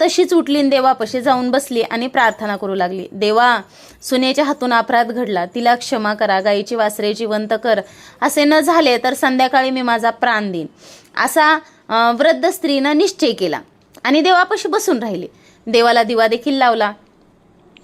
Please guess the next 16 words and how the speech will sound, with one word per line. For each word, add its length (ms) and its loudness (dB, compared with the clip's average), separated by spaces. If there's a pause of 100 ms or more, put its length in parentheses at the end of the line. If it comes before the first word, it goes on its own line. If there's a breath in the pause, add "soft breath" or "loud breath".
(200)
देवाने 400 2
तिचा 260 -2
निश्चय 300 -4
पाहिला, 320 -4 (400 loud breath)
निष्कपट 600 2
अंतकरण, 680 0 (320 soft breath)
अ, 140 0
पाहिले. 400 0
नंतर 280 -2
संध्याकाळी 520 0
गायी 220 2
आल्या 320 2
व 140 2
हंबारडा 500 2
फोडू 360 0
लागल्या. 340 -4